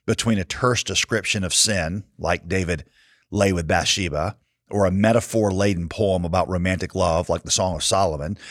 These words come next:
or a chapter about the ugliness of spiritual adultery, Ezekiel sixteen,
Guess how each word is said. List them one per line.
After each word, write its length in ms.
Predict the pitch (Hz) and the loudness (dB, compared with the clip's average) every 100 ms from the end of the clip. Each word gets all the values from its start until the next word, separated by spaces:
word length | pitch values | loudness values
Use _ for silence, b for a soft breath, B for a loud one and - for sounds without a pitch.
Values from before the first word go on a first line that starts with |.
| B | B
or 140 | 123 | 4
a 60 | 110 | 4
chapter 400 | - 123 117 110 | 4 4 4 2
about 200 | 101 98 | 2 2
the 140 | 92 | 0
ugliness 500 | 95 110 101 90 90 | 0 2 2 0 0
of 80 | 82 | -2
spiritual 480 | - 107 95 92 85 | -2 -2 -2 -2 -2
adultery, 600 | 82 101 - - 80 87 | 0 0 0 -4 -6 -6
Ezekiel 360 | 92 82 98 80 | -4 -2 -2 -2
sixteen, 640 | - 90 - 107 98 80 | -4 -2 -2 -2 -2 -4